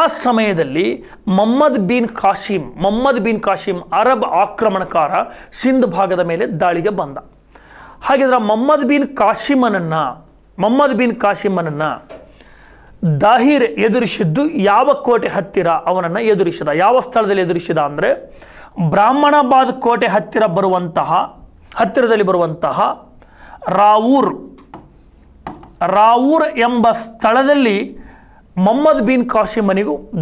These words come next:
ದಾಹಿರನಿಗೂ ಯುದ್ಧ ನಡೀತು. ಆ ಯುದ್ಧದಲ್ಲಿ, ರಾವೂರ್ ಕದನದಲ್ಲಿ ದಾಹಿರ್ ಯುದ್ಧದಲ್ಲಿ ಮರಣ ಹೊಂದಿದ. ಹೀಗಾಗಿ ಸಿಂಧ್ ಭಾಗವನ್ನು ಆಕ್ರಮಿಸಿದ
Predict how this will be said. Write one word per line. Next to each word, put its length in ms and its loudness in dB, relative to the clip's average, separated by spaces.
ದಾಹಿರನಿಗೂ 580 0
ಯುದ್ಧ 280 -2
ನಡೀತು. 260 -8
ಆ 20 4
ಯುದ್ಧದಲ್ಲಿ, 420 2
ರಾವೂರ್ 420 2
ಕದನದಲ್ಲಿ 560 0
ದಾಹಿರ್ 420 0
ಯುದ್ಧದಲ್ಲಿ 480 0
ಮರಣ 300 0
ಹೊಂದಿದ. 260 -8
ಹೀಗಾಗಿ 460 2
ಸಿಂಧ್ 300 2
ಭಾಗವನ್ನು 480 0
ಆಕ್ರಮಿಸಿದ 520 -2